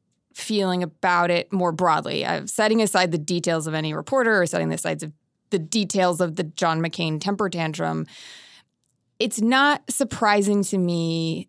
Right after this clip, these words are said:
that in this moment, when we do have a president who is rejecting norms and is the kind of president who will say,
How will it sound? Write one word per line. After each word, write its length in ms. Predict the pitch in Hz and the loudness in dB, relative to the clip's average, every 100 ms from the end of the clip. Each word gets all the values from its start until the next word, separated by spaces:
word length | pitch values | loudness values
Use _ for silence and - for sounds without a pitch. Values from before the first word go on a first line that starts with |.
| _ | _
that 340 | 180 180 170 - | -4 0 0 0
in 160 | 202 196 | 0 0
this 240 | 180 - | 0 0
moment, 600 | 190 208 208 170 170 - | 2 4 2 2 0 0
when 180 | 185 180 | -2 0
we 140 | 180 | -2
do 380 | 160 151 202 220 | -4 -2 0 2
have 220 | 214 185 | 2 2
a 80 | 180 | 0
president 760 | 180 180 160 151 147 165 190 269 _ _ | 2 0 0 -4 -4 -4 -6 -14 _ _
who 680 | - 202 196 180 175 175 - _ - | -4 0 4 4 4 2 -2 _ -6
is 140 | 185 170 | -2 -2
rejecting 540 | 175 202 196 202 185 | 0 0 0 0 0
norms 320 | 170 165 170 | 0 0 0
and 120 | 170 | -2
is 100 | 165 | -2
the 80 | 170 | -4
kind 360 | - - 196 202 | -6 -4 -2 0
of 100 | 190 | -2
president 520 | - 196 170 165 165 | -2 -2 0 -2 -4
who 120 | 185 | -4
will 220 | 175 185 | -2 -2
say, 720 | 170 - 202 180 165 160 160 | -2 0 2 4 4 2 0